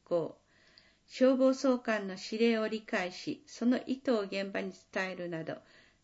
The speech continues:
効果的な消火活動の遂行に尽力されました。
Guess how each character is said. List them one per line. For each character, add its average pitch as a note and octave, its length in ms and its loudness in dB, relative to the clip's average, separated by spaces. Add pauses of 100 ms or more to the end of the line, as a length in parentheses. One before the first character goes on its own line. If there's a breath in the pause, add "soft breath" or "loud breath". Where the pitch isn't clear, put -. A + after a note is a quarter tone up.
(160)
効 C4 200 4
果 C4 180 -2
的 B3+ 300 0
な A3 180 2
消 B3 240 0
火 B3+ 160 -2
活 B3+ 320 -4
動 G#3+ 160 0
の F3+ 120 -4
遂 G#3 300 -6
行 G3+ 280 -4
に F#3+ 220 -8 (280 soft breath)
尽 G3+ 220 -10
力 G3+ 240 -10
さ - 140 -8
れ F#3 120 -8
ま E3+ 180 -8
し - 160 -20
た。 - 160 -12